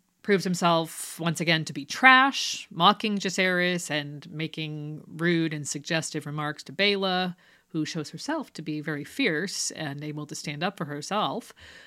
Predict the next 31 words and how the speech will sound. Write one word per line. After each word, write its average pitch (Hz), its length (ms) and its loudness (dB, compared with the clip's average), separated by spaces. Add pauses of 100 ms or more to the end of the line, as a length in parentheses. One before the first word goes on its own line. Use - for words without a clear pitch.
(120)
uh, 151 180 -4
while 156 220 0
Jace 240 640 -4
proves 185 440 -2
that 175 360 2
he 311 200 0
has 349 180 4
class - 760 0
and 160 460 -2
the 175 160 -4
ability 185 520 0
to 175 240 -6
rise 180 340 2
above 165 540 0
and 147 320 -6
be 156 180 -2
diplomatic. 156 800 -8 (580)
Viserys 220 500 6
presents 190 380 2
himself 220 880 4 (200)
as 185 260 2
a 180 100 -2
man, 180 600 0
a 151 40 -8
father, 185 540 2
a 151 60 -6
brother, 175 420 0
a 156 40 -6
husband, 170 420 -4
a - 40 -12
grandsire, 165 680 -2